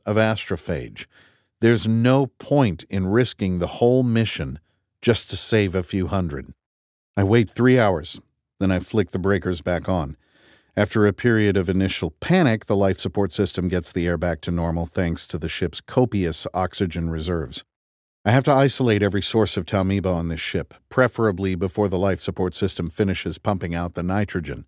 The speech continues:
Why not do it before getting back to normal air? Because it'll be a lot easier and faster without wearing the E V A suit. I need my hands to do this, not my hands inside bulky gloves.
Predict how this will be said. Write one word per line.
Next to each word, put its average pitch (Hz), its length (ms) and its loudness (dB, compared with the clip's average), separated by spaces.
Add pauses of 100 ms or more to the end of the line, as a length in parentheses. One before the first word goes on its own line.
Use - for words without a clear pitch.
(760)
Why 92 220 0
not 113 180 2
do 120 160 2
it 120 80 2
before 117 320 2
getting 113 220 0
back 113 180 2
to 113 100 -4
normal 113 380 2
air? 139 300 0 (240)
Because 104 720 0
it'll 101 160 -2
be 95 160 0
a 95 80 2
lot 98 200 2
easier 110 460 2
and 85 300 -4
faster 139 440 0
without 92 300 0
wearing 95 380 0
the 92 200 -4
E 95 40 -2
V 90 300 -2
A 87 40 -4
suit. - 460 -4 (720)
I 95 60 -4
need 104 200 0
my 107 140 2
hands 113 400 2
to 95 100 -2
do 80 160 -4
this, 71 340 -6
not 90 300 -2
my 98 160 0
hands 95 420 0
inside 92 680 -2
bulky 92 380 -2
gloves. 92 680 0